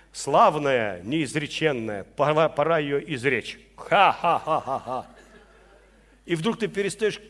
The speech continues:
решил не контролировать своего мужа. Чтобы он там,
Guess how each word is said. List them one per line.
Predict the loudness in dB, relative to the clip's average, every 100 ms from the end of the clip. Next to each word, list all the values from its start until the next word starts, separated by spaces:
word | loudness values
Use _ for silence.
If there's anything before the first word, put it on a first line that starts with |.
| -20 _ _ _ -12
решил | -8 -6 -6 -6
не | -6
контролировать | -4 -6 -4 -2 -2 -2 -4
своего | -6 -6 -4
мужа. | -6 -10 -12 -16 -18 _ _ _ _ _ _ _ _ _ _ _ _ _ _ _ _ _ _ _ _ _ _ _ _ _ _ _ _ _ _ _ _ _ _
Чтобы | -10 -6 -6
он | -6
там, | -6